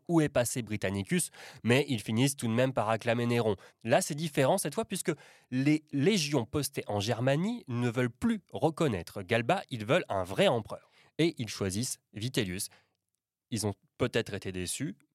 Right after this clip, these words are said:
mais Vespasien eut plus de succès en Orient. C'est aussi une époque riche en monnayage, un peu comme à l'époque des premières guerres civiles, enfin des, des, des deuxièmes guerres civiles entre Marc-Antoine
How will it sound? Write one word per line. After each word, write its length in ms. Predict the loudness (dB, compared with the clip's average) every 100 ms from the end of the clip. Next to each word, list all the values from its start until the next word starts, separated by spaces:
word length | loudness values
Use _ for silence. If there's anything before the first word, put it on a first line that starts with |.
| _ _
mais 120 | 0
Vespasien 420 | 0 0 -2 0 0
eut 120 | 0
plus 180 | -2 -2
de 80 |
succès 340 | -2 -4 -4 -2
en 200 | 0 4
Orient. 260 | 2 0 -8 _ _ _ -20 -20 -20 _
C'est 140 | 0 2
aussi 320 | 2 0 -2
une 180 | 2 2
époque 520 | 2 2 2 0 -10 -8
riche 580 | -6 -2 0 0 -2 -6
en 140 | -6 -2
monnayage, 720 | -2 -2 -2 -2 -4 -6 -12 _ _ -12
un 140 | -4 -4
peu 300 | -2 -2 0
comme 240 | 2 2
à 60 | 2
l'époque 360 | -2 -2 -4
des 140 | -4 -8
premières 440 | -4 -4 0 -2
guerres 200 | -2 -4
civiles, 300 | -6 -6 -6
enfin 120 | -8 -10
des, 160 | -8
des, 140 | -10 -8
des 160 | -8
deuxièmes 420 | -2 0 0 0
guerres 200 | -2 -4
civiles 340 | -4 -6 -6 -4
entre 220 | -6 -6
Marc-Antoine 800 | -6 -6 -4 -6 -2 0 0 -2